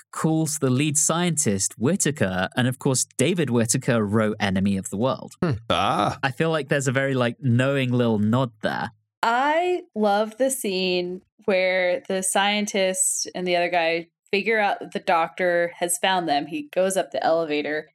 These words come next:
Speaker 4: and they do the whole closing the doors behind him, leading him back to the elevator. I just love that. I think that was a really fun scene and just a really interesting way of getting the doctor out of there.
Speaker 1: Yeah. And then they send a pterodactyl after him because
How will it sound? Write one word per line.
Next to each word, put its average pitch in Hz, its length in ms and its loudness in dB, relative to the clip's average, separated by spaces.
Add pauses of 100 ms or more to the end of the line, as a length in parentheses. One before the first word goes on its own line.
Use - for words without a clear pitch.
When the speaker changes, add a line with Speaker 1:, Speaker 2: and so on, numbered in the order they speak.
Speaker 4:
and 202 160 4
they 190 120 2
do 208 180 2
the 202 120 0
whole 196 200 0
closing 214 640 2
the 202 80 2
doors 185 440 2
behind 175 300 2
him, 175 140 -2
leading 190 280 2
him 185 140 0
back 180 460 0 (300)
to 240 200 2
the 220 160 2
elevator. 185 480 2
I 214 240 2
just 214 220 -4
love 190 340 2
that. 147 260 2
I 185 140 2 (220)
think 214 240 0
that 180 200 2
was 180 140 -4
a 185 80 -6
really 202 240 2
fun 196 560 0
scene 208 580 0 (140)
and 196 540 0
just - 340 -14
a 214 140 2
really 202 540 0
interesting 214 500 2
way 190 240 2
of 185 140 -4
getting 202 260 0
the 190 80 0
doctor 175 360 2
out 151 180 2
of 156 100 -4
there. 90 240 -4
Speaker 1:
Yeah. 107 240 4 (280)
And 139 160 0
then 185 120 2
they 143 100 2
send 120 240 2
a 92 60 -2
pterodactyl 95 680 -2
after 90 300 -2
him 92 220 2
because 90 420 0